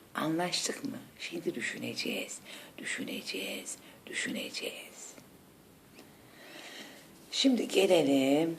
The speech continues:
Sokrates Efendi'ye gelelim. Şimdi Sokrates gerçekten çok değerli bir insan. Şimdi Sokrates ne yapıyor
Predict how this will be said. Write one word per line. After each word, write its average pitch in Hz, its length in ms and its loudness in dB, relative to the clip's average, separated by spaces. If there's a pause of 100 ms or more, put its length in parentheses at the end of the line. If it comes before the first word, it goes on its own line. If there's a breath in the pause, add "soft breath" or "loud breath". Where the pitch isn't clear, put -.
(120)
Sokrates - 720 -4 (460)
Efendi'ye - 560 -6
gelelim. - 420 -14 (480)
Şimdi - 240 -12
Sokrates - 920 -6 (420)
gerçekten - 720 -2 (2250)
çok - 340 -8
değerli - 420 -2
bir - 140 -18
insan. - 260 -8 (2250 soft breath)
Şimdi - 260 -6
Sokrates - 720 -4
ne - 60 -4
yapıyor - 360 -10